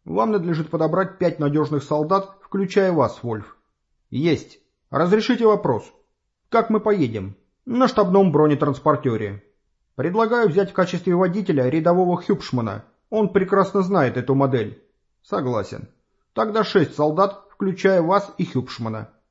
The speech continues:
«Есть». Юргену не пришлось долго размышлять, чтобы подобрать команду. «Букашка!» Красавчик ласково погладил капот бронетранспортера. Штатный водитель и механик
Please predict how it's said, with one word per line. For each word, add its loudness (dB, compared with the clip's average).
«Есть». -2
Юргену -2
не 0
пришлось 2
долго 0
размышлять, -2
чтобы 2
подобрать 0
команду. -2
«Букашка!» 0
Красавчик -2
ласково 2
погладил 0
капот 0
бронетранспортера. -2
Штатный -2
водитель 0
и 2
механик 0